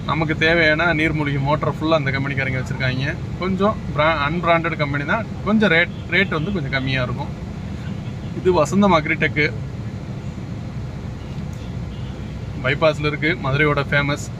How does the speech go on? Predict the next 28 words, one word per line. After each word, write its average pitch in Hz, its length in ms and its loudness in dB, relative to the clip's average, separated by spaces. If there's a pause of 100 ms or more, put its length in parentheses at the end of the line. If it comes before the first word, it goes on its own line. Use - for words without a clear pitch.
அஹ், 127 240 0
the 131 120 -2
one 131 180 0
and 143 140 2
only 143 340 4 (240)
வசந்தம் 139 480 0
அக்ரிடெக்கு. 131 520 0 (220)
மூணு 208 340 6
ஷாப்பு 190 320 2
போட்டிருக்காங்க. 127 440 -2 (1120)
மூணு 180 200 6
ஸ்டாலு 190 400 4 (120)
முன்னாடி 170 260 4
மட்டும், 165 300 0
அஹ், 156 180 2
உள்ள 165 360 4 (760)
வெளியில 220 280 4
போட்டிருக்காங்க. 165 500 4 (140)
அவுட்டர்ல 180 340 4
ஒரு 190 140 4
ஸ்டால். - 260 0 (1900)
அவங்க 147 320 2
கான்டாக்ட் 214 340 4
நம்பர் 196 240 6
கொடுக்குறேன். 147 300 0 (120)
எதுனா 151 280 2
கான்-, 147 340 2
தேவைப்படும்னா 165 500 2